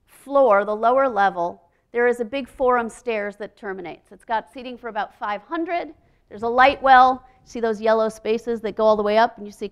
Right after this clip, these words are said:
cut on the left? There's a light well from the top of the building, 'cause remember, as I said, they made it really dark and cold, so you'd stay there and shop. The challenge for that is that it was really dark. Um, in fact, it was the fallout shelter in the nineteen seventies. So, so we cut a thirty foot by ninety foot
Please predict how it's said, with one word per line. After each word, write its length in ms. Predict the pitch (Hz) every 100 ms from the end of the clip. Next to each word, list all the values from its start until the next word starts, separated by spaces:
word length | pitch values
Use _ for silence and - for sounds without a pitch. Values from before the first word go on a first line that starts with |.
| _
cut 200 | 254 220
on 100 | 208
the 80 | 202
left? 320 | 226 277 -
There's 140 | 220
a 40 | 214
light 240 | 240 240
well 200 | 269 254
from 120 | 254
the 60 | 220
top 220 | 254 220
of 40 | 226
the 60 |
building, 340 | 226 247 285 311
'cause 200 | 269 214
remember, 260 | 214 208
as 140 | 208 202
I 80 |
said, 320 | 196 196 196 190 _ _ _ _ _
they 100 | 196
made 160 | 202 190
it 80 | 196
really 240 | 208 214
dark 380 | 180 180 190 190
and 120 | 180
cold, 400 | - 196 226 247
so 120 | -
you'd 120 | 185
stay 220 | - 202 190
there 160 | 180
and 140 | 175 -
shop. 500 | 190 240 - _ _ _ _ -
The 80 | 208
challenge 440 | 240 185 196 190
for 100 | 196
that 220 | 185 202
is 160 | 208 190
that 180 | 190 180
it 120 | 175
was 160 | 175
really 380 | 165 190 175 175
dark. 460 | 175 185 302 - _ _ _ -
Um, 340 | 185 185 185 -
in 100 | 190
fact, 240 | 190 185
it 60 | 196
was 100 | 175
the 80 | 185
fallout 420 | 202 196 190 185
shelter 340 | 208 180 185
in 80 | 180
the 40 | 175
nineteen 440 | 175 175 208 180
seventies. 500 | 180 170 165 156 - _ _
So, 460 | _ 220 185 190 -
so 160 | 247
we 80 | 262
cut 180 | 370 277
a 40 |
thirty 300 | 262 311 339
foot 200 | 320 302
by 140 | 302 269
ninety 300 | 262 277 277
foot 260 | 285 254